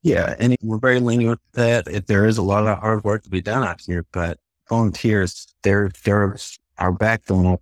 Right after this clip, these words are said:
there in the parks on a lot of things. Volunteers can improve our parks over local hires and stuff like that, but you can't get someone who wants to improve the parks, uh, like the volunteers can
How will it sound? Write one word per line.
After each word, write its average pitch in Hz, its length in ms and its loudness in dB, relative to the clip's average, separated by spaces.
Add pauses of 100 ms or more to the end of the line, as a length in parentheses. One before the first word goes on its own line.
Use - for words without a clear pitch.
there 90 180 0
in 87 80 -2
the 85 80 -4
parks - 560 -6 (180)
on 87 140 -4
a 87 40 -2
lot 90 220 0
of 87 80 -6
things. - 540 -14 (400)
Volunteers 123 540 0
can 90 140 -2 (120)
improve 92 280 0
our 107 120 2
parks - 680 -2
over 98 300 0
local 95 340 0
hires 95 360 -2
and 87 100 -14
stuff 87 260 -4
like 85 200 -6
that, 80 280 -6 (140)
but 82 240 -4 (580)
you 95 160 -2
can't 110 380 0 (340)
get 117 300 0
someone 92 460 0
who 92 100 -6
wants 92 160 -2
to - 80 -6
improve - 420 -10
the 90 60 -8
parks, 87 680 -4 (100)
uh, - 100 -16 (500)
like 92 220 -2
the - 60 -4
volunteers 90 540 -2
can 85 460 -6